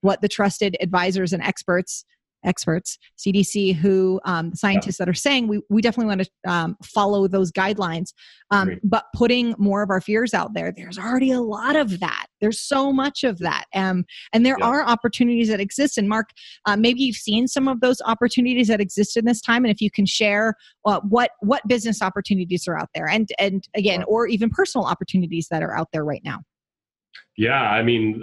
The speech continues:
Speaker 2: I don't think there's ever been a more target-rich, opportunity-rich opportunity time in our history, right? I mean, we've had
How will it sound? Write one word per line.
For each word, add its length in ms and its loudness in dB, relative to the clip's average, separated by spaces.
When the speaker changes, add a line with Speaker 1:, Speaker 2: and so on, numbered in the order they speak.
Speaker 2:
I 120 2
don't 220 0
think 200 0
there's 340 2
ever 300 2
been 440 2
a 120 2
more 400 2
target-rich, 1120 0
opportunity-rich 1040 2
opportunity 1160 -2
time 220 0
in 80 0
our 140 0
history, 400 -4
right? 260 -2
I 60 2
mean, 100 2
we've 160 0
had 300 -2